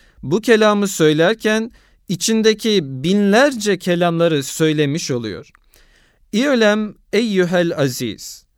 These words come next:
Madem ki her şeyin Allah'tan olduğunu bilirsin ve ona izanın vardır, zararlı, menfaatli her şeyi tahsin ve hüsnü rıza ile kabul etmek lazımdır.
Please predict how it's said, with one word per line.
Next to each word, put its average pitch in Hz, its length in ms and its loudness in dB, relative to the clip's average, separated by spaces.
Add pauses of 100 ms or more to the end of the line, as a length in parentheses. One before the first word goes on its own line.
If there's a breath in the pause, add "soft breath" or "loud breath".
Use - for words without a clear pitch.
(520)
Madem 214 520 2
ki 160 340 -2 (260)
her 226 340 0
şeyin 196 640 0
Allah'tan 175 640 2
olduğunu 156 580 0
bilirsin 226 720 -2 (240 soft breath)
ve 147 160 4
ona 185 360 2
izanın 160 800 -2
vardır, 123 560 -4 (380)
zararlı, 131 840 0 (200 soft breath)
menfaatli 180 1000 0
her 247 480 2
şeyi 160 600 -2 (380 soft breath)
tahsin 196 760 -2
ve 170 320 -4
hüsnü 175 400 -4
rıza 160 400 0
ile 151 340 -2
kabul 170 420 0
etmek 131 360 -6
lazımdır. 113 640 -6